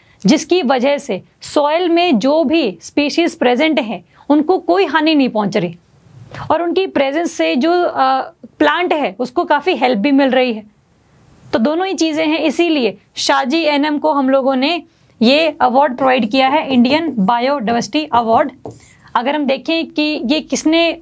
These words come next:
release किया है award, तो टू थाउजेंड एंड ट्वेल्व से ही Government of India in partnership with the U N D P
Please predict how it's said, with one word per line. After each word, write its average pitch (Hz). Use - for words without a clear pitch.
release 277
किया 294
है 302
award, 269
तो 339
टू 339
थाउजेंड 311
एंड 339
ट्वेल्व 320
से 320
ही 233
Government 285
of 330
India 285
in 277
partnership 277
with 262
the 320
U 233
N 339
D 277
P 311